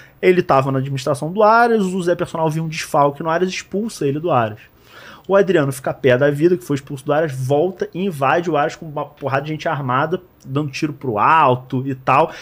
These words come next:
e, e pra pegar os animais dele. E, enfim, pega do, os, os animais do Aras que ele diz que eram dele. E isso aconteceu logo antes do homicídio. Ou seja,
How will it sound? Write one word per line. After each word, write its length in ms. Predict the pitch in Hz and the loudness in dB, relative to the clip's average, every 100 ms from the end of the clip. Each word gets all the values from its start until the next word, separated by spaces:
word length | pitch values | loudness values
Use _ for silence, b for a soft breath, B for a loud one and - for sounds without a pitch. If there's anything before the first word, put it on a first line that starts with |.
| B B - | B B -8
e, 1120 | 151 156 160 165 170 170 165 160 147 135 131 131 | -4 -2 -2 -4 -4 -4 -2 2 4 4 2 -2
e 120 | 156 | -6
pra 200 | 147 160 | -4 -2
pegar 480 | 151 175 143 139 143 | 0 0 0 -2 -2
os 80 | 143 | -4
animais 380 | 147 143 135 143 | -4 -2 -4 -4
dele. 280 | 120 110 92 _ - | -6 -8 -14 _ -12
E, 80 | 107 _ _ | -12 _ _
enfim, 380 | 117 107 113 98 - 98 - | -16 -8 -8 -8 -10 -16 -2
pega 380 | 107 123 127 | 0 2 2
do, 460 | 120 117 113 117 117 - | 0 0 -2 -4 -8 -8
os, 300 | 98 - - _ - | -10 -10 -20 _ -8
os 120 | 107 | -4
animais 360 | 107 104 104 | -2 0 0
do 100 | 110 | 4
Aras 220 | 107 107 - | 4 2 0
que 120 | 123 | 0
ele 160 | 120 | 0
diz 280 | 110 107 110 | -2 -6 -8
que 100 | - | -4
eram 200 | 110 120 | -4 -2
dele. 260 | 123 98 120 | -2 -2 0
E 120 | 127 | 0
isso 160 | 143 127 | 2 0
aconteceu 460 | 151 147 135 151 | 0 -2 -2 2
logo 320 | 147 143 156 151 | 4 4 6 4
antes 280 | 135 139 | 2 0
do 80 | 151 | -2
homicídio. 360 | 139 156 117 127 | -2 -6 -2 -2
Ou 60 | 185 | 0
seja, 360 | 156 117 92 | 2 0 -2